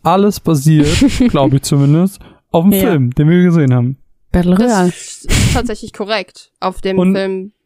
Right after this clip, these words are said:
Speaker 3: basieren auch die Tribute von Panem.
Speaker 1: Ich hab,
Speaker 2: Ja.
Speaker 1: ähm, ich hab ja mal, äh, äh, gesagt eben, dass, dass wir schon mal einen Podcast, so einen Stammtisch gemacht haben, dass die Patronen das schon kennen.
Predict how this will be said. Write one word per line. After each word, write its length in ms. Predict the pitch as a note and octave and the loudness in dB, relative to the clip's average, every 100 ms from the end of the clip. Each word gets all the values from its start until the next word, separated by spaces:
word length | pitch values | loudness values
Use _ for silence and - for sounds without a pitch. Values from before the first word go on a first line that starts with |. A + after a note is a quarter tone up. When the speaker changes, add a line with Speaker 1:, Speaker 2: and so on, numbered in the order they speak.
| _ | _
Speaker 3:
basieren 380 | - F#3 F3+ F3+ | -12 -10 -10 -12
auch 140 | E3+ | -14
die 100 | F3 - | -16 -20
Tribute 360 | - F#3 F3 | -14 -10 -10
von 160 | - E3+ | -12 -8
Panem. 360 | F#3 F3+ F3 F3+ _ _ _ | -6 -6 -8 -12 _ _ _
Speaker 1:
Ich 160 | - - | -2 0
hab, 60 | F#3+ - - | 0 -4 -2
Speaker 2:
Ja. 80 | |
Speaker 1:
ähm, 360 | E3 D#3+ - - | 0 2 0 -6
ich 180 | - - | -6 -4
hab 140 | F#3+ | -2
ja 80 | F#3+ | 0
mal, 400 | D#3+ D3+ C#3+ C#3 - | 2 2 0 -2 0
äh, 540 | D3 C#3 C#3 C#3+ C#3 | 0 2 0 0 0
äh, 60 | C#3 | 0
gesagt 420 | C3 C3+ C#3 - | 0 0 -2 -2
eben, 240 | D#3 C#3 | 0 2
dass, 340 | C3+ C3 - - | 2 0 -4 -6
dass 300 | C#3+ - - | -6 -6 -4
wir 100 | C#3+ | -2
schon 180 | - C#3+ | 0 0
mal 60 | |
einen 80 | C3 | 0
Podcast, 540 | - - E3+ D3 - - | -2 -4 -2 -2 -4 -14
so 120 | - | -6
einen 80 | C#3 | -6
Stammtisch 420 | - E3+ F#3 E3+ | -4 -4 -2 -2
gemacht 280 | - F3 - | 0 0 0
haben, 220 | D3 D3+ - | -2 -2 -4
dass 160 | D#3 | -6
die 80 | - | -4
Patronen 360 | - D3 F#3 F#3 | -2 -2 0 0
das 120 | D#3+ | 0
schon 120 | D3+ | -2
kennen. 300 | C#3 F#3 F3 | -2 -2 -2